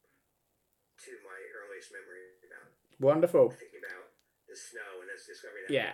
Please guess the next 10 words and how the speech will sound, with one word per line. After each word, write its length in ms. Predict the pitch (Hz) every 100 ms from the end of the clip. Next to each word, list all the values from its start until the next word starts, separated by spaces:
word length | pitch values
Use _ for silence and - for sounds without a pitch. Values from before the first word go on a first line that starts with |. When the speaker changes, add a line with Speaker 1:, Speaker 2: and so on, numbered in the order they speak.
| -
Speaker 1:
about. 160 | - _ _ 165
Speaker 2:
It's 140 | 170
a 60 | 202
nice 240 | 220 226 226
one 160 | 208
to 100 | 185
share. 300 | 175 180 123 -
So, 400 | - 139 151 165 - - - _ -
um, 340 | 170 180 180 - _ _
uh, 300 | 175 170 160